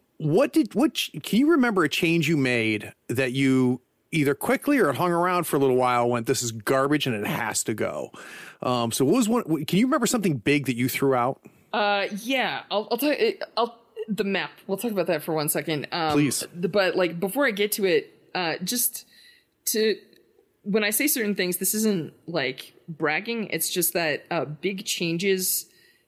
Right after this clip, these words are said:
Speaker 2: tend to, you, you need to, you, you understand usually before you even, like, the more you make games, particularly in the same system, the faster you'll understand that something's not gonna work.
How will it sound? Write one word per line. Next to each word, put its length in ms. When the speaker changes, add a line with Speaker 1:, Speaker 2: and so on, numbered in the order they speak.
Speaker 2:
tend 280
to, 80
you, 1080
you 160
need 160
to, 260
you, 220
you 200
understand 760
usually 580
before 300
you 140
even, 380
like, 280
the 80
more 200
you 160
make 380
games, 480
particularly 360
in 80
the 60
same 260
system, 480
the 60
faster 520
you'll 160
understand 420
that 60
something's 340
not 120
gonna 140
work. 360